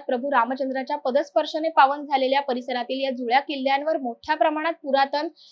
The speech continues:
रेखीव दगडी बांधकाम आढळते. गडांना तटबंदी, टेहळणी, बुरुज, दिवड्या असून या परिसरातच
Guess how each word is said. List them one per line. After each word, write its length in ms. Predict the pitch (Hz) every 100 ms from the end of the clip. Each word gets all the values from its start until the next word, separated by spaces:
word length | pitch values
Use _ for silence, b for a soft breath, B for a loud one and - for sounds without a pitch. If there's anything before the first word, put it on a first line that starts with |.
| -
रेखीव 340 | 302 311 392 392
दगडी 320 | 320 311 330
बांधकाम 460 | 294 269 269 302
आढळते. 400 | 247 226 202 185 233
गडांना 400 | 220 220 226 254
तटबंदी, 500 | 240 247 247 247 262
टेहळणी, 520 | 285 240 240 254 262 294
बुरुज, 400 | 277 285 311 226
दिवड्या 360 | 247 247 285
असून 260 | 277 311 311
या 100 | 294
परिसरातच 680 | 254 262 269 262 262 302